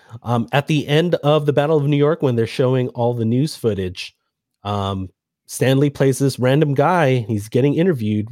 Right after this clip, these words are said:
uh, by the news, and he basically says, "Superheroes in New York? Give me a break." He just plays this cynical, uh, random citizen of New York.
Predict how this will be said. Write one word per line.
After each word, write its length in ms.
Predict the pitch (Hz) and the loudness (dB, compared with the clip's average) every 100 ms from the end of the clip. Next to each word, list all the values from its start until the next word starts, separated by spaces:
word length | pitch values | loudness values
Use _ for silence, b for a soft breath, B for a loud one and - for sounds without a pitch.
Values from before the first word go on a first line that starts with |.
| - | -8
uh, 140 | 104 95 | -8 -4
by 180 | 110 | -2
the 100 | 117 | -2
news, 500 | 127 160 127 117 - _ _ 95 | 0 2 0 -2 -6 _ _ -14
and 100 | 92 | -10
he 200 | 104 104 | -8 -8
basically 360 | - 110 - 117 | -6 -6 -6 -6
says, 300 | 113 113 92 | -4 -4 -6
"Superheroes 840 | - - 160 214 185 202 202 202 147 | -8 -4 -2 -2 0 2 2 2 2
in 160 | 131 | 2
New 100 | 131 | 4
York? 580 | 165 127 147 247 294 _ _ _ _ _ _ | 2 2 2 0 -4 _ _ _ _ _ _
Give 160 | 226 208 | 0 2
me 140 | 143 | 2
a 60 | 95 | -2
break." 420 | 98 95 85 - | -4 -4 -4 -6
He 100 | 120 | -6
just 220 | 127 - | -4 -2
plays 240 | - 143 120 | 0 0 0
this 140 | 117 | -2
cynical, 420 | - 107 95 95 90 - | 0 -2 -2 -6 -8 -6
uh, 160 | 95 | -6
random 520 | 90 101 95 90 87 87 | -4 -6 -6 -6 -10 -12
citizen 440 | - 113 87 - 82 | -6 -6 -6 -8 -12
of 100 | 80 | -14
New 100 | 82 76 | -18 -20
York. 240 | 82 _ | -20 _